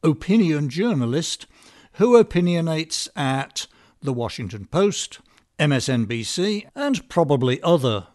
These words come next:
regime outlets. The exchange went like this. Actual quotes. Rubin, "If Republicans would stop inciting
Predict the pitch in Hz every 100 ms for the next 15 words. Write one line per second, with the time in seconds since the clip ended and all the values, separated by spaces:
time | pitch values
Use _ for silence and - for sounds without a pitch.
0 | _ - 127 135 120 120 127 117 117 -
1 | 156 170 123 117 - - - - - _
2 | _ _ _ _ _ _ _ _ _ _
3 | _ _ _ _ _ _ 156 156 - -
4 | 160 139 113 127 117 123 113 - 175 -
5 | - - _ _ _ 147 185 - 190 175
6 | 170 - 180 151 - - - - _ _
7 | _ _ _ _ _ _ _ _ _ _
8 | _ _ _ _ _ _ _ 165 165 165
9 | 120 95 - _ _ _ _ _ _ _
10 | _ _ _ _ _ _ 180 196 - 180
11 | - - 247 285 269 - 147 117 117 -
12 | 131 139 - - - 170 226 - - 170
13 | 190 - - 160 165 160 147